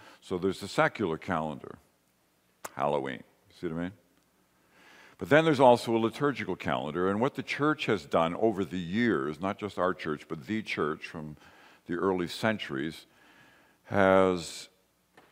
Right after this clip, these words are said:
thought of the progression through the church year in light also of the story of Christ.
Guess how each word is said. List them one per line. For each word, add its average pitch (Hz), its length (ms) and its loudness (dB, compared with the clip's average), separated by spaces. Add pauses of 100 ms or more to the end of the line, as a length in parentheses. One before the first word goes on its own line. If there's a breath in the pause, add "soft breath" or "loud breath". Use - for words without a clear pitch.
(520 soft breath)
thought 156 600 8
of 107 400 4
the 92 340 2
progression 120 760 0
through 98 280 -6
the 85 100 -4
church 92 500 -4
year 78 380 -2
in 90 300 -6
light 104 280 2
also 92 440 0
of 85 100 -6
the 92 100 -10
story 87 720 -2
of - 220 -14
Christ. - 640 -6